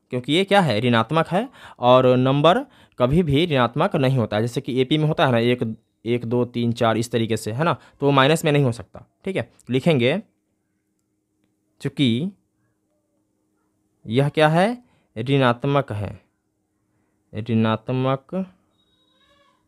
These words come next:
है, इसलिए यह नहीं हो सकता, यह नहीं हो सकता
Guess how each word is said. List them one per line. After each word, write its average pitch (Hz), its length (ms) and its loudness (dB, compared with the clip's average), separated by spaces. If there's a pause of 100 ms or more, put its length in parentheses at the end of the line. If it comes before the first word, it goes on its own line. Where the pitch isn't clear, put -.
(1500)
है, 139 380 2 (720)
इसलिए 143 600 -2 (1400)
यह 135 280 0
नहीं 135 340 2
हो 117 140 -2
सकता, - 460 -14 (840)
यह 127 500 0 (440)
नहीं 123 520 -2 (1120)
हो 110 160 -2
सकता - 420 -14